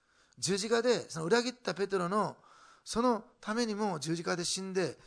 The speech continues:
本当にイエス・キリストが、き-、あの、ペテロを愛し切られて、本当に愛を示されて、そして復活してこられた。その復活したイエス様がペテロのとこに来た時に、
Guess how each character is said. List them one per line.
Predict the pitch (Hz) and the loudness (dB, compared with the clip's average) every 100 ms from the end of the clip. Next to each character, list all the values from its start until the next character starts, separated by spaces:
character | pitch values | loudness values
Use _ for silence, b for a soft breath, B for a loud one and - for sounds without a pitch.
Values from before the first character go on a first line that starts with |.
| B B - | B B -10
本 | - 226 262 | -2 0 0
当 | 269 | -2
に | |
イ | 269 | 0
エ | |
ス・ | 240 | -2
キ | - | -2
リ | 190 | -4
ス | |
ト | - 175 | -2 2
が、 | 196 143 B B B | 2 2 B B B
き-、 | - - 147 | -20 -10 -8
あ | |
の、 | 139 139 131 _ | -6 -6 -8 _
ペ | 190 | -2
テ | 185 | 0
ロ | 160 | 0
を | 131 | 2
愛 | 151 | 2
し | - | 0
切 | - | 2
ら | 214 | 0
れ | 175 | 0
て、 | 135 110 - b b b - | -4 -12 -14 b b b -14
本 | - 220 | -6 -4
当 | 240 | -2
に | 262 | 0
愛 | 262 240 | 2 2
を | 175 | 2
示 | - 202 | 0 -2
さ | 196 165 | -2 -2
れ | |
て、 | 139 139 110 B - | -4 -8 -8 B -4
そ | |
し | 269 | -2
て | |
復 | 269 | 0
活 | 247 - | 0 0
し | |
て | - | -2
こ | 170 | -4
ら | |
れ | 120 | -6
た。 | - _ B B B B | -12 _ B B B B
そ | - | -4
の | 170 | -4
復 | - | 0
活 | 262 269 | 0 0
し | |
た | - | 0
イ | 247 | 0
エ | |
ス | |
様 | - 196 180 | 2 0 2
が | 190 147 B B B - | 2 0 B B B 0
ペ | 220 | 4
テ | |
ロ | 214 | 4
の | |
と | 180 | 2
こ | |
に | 165 | -2
来 | |
た | 165 | -2
時 | 147 175 | -2 -2
に、 | 214 127 | -4 -4